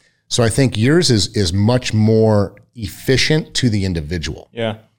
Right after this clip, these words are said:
Speaker 1: You couldn't take something that you're putting your guys through and offer it to the masses.
Speaker 2: Yeah.
Speaker 1: It would be difficult for them to even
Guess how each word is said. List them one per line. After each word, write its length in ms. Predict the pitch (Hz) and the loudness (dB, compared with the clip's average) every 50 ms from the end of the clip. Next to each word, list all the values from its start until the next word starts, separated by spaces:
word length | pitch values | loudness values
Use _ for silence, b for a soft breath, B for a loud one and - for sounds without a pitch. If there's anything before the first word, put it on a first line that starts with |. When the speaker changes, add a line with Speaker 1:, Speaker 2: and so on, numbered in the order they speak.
| _ _ _ _ | _ _ _ _
Speaker 1:
You 220 | - 98 127 170 | -4 0 0 0
couldn't 360 | 165 - - 208 175 175 135 - | 0 0 0 0 0 0 -2 -2
take 280 | - - 131 127 127 | 0 0 0 0 0
something 300 | - - 123 107 127 117 | 0 0 0 0 2 0
that 120 | 107 104 95 | 0 0 0
you're 100 | 98 92 | -2 -4
putting 560 | - - 117 107 104 101 98 98 92 87 B B B B B B B B | -2 -2 0 0 0 0 0 -2 -4 -6 B B B B B B B B
your 200 | 92 107 127 135 | -2 0 0 0
guys 360 | 117 120 92 80 76 71 - - | 2 0 0 0 0 -2 -2 -2
through 480 | - 85 82 78 73 71 76 87 - _ _ _ _ _ _ _ _ - | -2 -2 -4 -4 -4 -4 -6 -8 -10 _ _ _ _ _ _ _ _ -4
and 320 | - 107 98 95 92 92 - - | -2 0 0 0 0 0 0 0
offer 280 | 101 107 101 - 104 | 0 0 0 0 -2
it 80 | 80 - | -2 -2
to 100 | - 104 | -2 -2
the 60 | 85 | -2
masses. 680 | 78 80 90 92 92 87 - - - - - - - - _ _ | -2 0 0 -2 -2 -2 -2 -4 -4 -4 -6 -6 -6 -6 _ _
Speaker 2:
Yeah. 280 | - 110 113 113 110 110 - | -14 -10 -10 -10 -10 -6 -4
Speaker 1:
It 120 | 117 123 117 | -2 0 2
would 160 | 117 113 101 | 2 2 2
be 140 | 113 107 98 | 2 2 2
difficult 720 | 92 127 127 - - 123 - 117 113 107 104 - - - | 2 0 0 0 -2 -2 0 0 0 0 0 -2 -6 -18
for 160 | - - 110 95 | -12 -6 -4 -2
them 240 | 85 107 107 101 95 | 0 2 2 2 0
to 160 | - 104 87 95 | 0 -2 -2 -2
even 400 | 101 98 90 98 92 92 90 90 | 0 0 0 0 0 -2 -2 -4